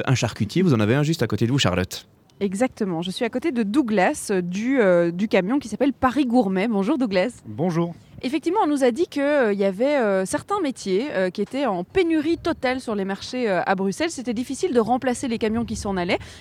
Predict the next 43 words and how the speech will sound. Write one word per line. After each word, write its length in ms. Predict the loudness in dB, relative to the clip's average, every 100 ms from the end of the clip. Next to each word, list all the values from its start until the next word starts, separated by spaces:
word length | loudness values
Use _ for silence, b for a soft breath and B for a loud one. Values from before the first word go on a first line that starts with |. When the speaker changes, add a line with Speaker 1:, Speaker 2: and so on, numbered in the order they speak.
| -2
Speaker 2:
Et 120 | 0
charcutier, 680 | 0 -2 -2 -2 0 -2 -2
ça 160 | -2 -2
fait 180 | 0 0
partie 400 | -2 -2 -2 0
de 100 | -2
ce 160 | 0
genre 160 | 0 2
de 80 | 2
métier-là. 420 | 0 2 4 4
Alors, 160 | 4 0 B B
euh, 220 | 0 0 0
j'ai, 340 | -2 -2 -2
j'ai 280 | -2 -2 -2
été 180 | -2 0
voir, 340 | 4 4 4
euh, 240 | 2 2 0
'fin, 180 | -2
quand 100 | -2
je 80 | -4
vous 140 | -4 -4
ai 20 |
posé 240 | -2 0
la 80 | 0
question, 280 | -2 -4 -2
vous 160 | 0 0
étiez 180 | 0
là, « 120 | 0 0 B B
Oui, 280 | 2 4 4 2
non, 240 | 0 0
je 80 | -2
sais 80 | -2
pas 160 | -2
trop. » 400 | -2 0 2 2
Bon, 300 | 6 6 6
euh, 160 | 4 2 2 -2
est-ce 120 | -2
que 100 | -4
c'est 160 | -4 -2
vraiment, 420 | 0 0 0 0
euh, 260 | 2 2 0
en 100 | 0
pénurie ? 400 | 0 0 -2